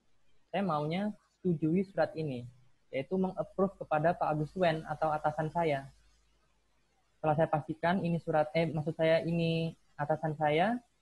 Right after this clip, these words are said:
lalu saya pilih simpan persetujuan. Berhasil.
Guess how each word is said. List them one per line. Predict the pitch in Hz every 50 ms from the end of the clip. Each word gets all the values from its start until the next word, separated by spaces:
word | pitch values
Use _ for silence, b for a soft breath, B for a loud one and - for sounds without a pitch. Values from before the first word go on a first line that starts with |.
| _ _ _ _ _ _ _ _ _ _ _
lalu | _ 156 180
saya | 196 - 202 180
pilih | 180 - 190 196 220 220 220 - - _ _
simpan | 208 196 202 - - 220 233 233 220
persetujuan. | 220 - 202 202 - 180 - 175 156 147 143 135 123 120 117 123 127 - _ _ _ _ _ _ _ _ _ _ _ _ _ _ _ _ _ - - - _ _ _ _ _ _ _ _ _ _ _ _ _ _ _ _ _ _ _ _ _ _ _ _ _ _ _ _ _ _ _ _ _ _ _ _ _ _ _ _ _ 233 233 _ _ 254 233 _ 196 190 _ _ _ _ _ _ _ _ _ _ _ _ _ _ _ _
Berhasil. | - 123 123 123 123 165 160 151 147 147 139 135 131 131 135